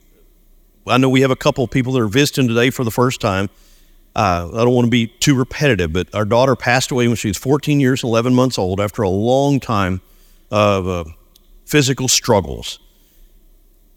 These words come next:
In the last fifteen months, we knew that there was a time clock, that she was, that she was dying, that she was gonna pass away. And even Katie, when we talked about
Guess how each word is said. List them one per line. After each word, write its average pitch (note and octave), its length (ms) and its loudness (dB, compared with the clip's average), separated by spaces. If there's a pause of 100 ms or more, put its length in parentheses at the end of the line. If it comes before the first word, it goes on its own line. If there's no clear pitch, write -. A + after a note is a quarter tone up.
(100)
In D3 100 2
the B2 100 4
last C#3+ 360 2
fifteen D#3 400 2
months, B2+ 260 0
we D3 140 2
knew D3+ 200 4
that A#2 120 -2
there C3 120 0
was A2+ 100 0
a G#2+ 60 -4
time B2 340 2
clock, - 320 -2
that F2+ 120 -6
she C3+ 200 0
was, A2+ 200 0 (240)
that G2+ 160 -2
she - 160 0
was A2 160 0
dying, E2+ 500 -2
that E2 100 -2
she A#2 160 -2
was G#2+ 120 0
gonna G2+ 180 -2
pass G2+ 280 -2
away. G2+ 280 -2
And B2 100 2
even A3 340 2
Katie, A2 500 -2
when A#2+ 340 -2
we A#2+ 160 0
talked E3+ 480 0
about G#2+ 380 2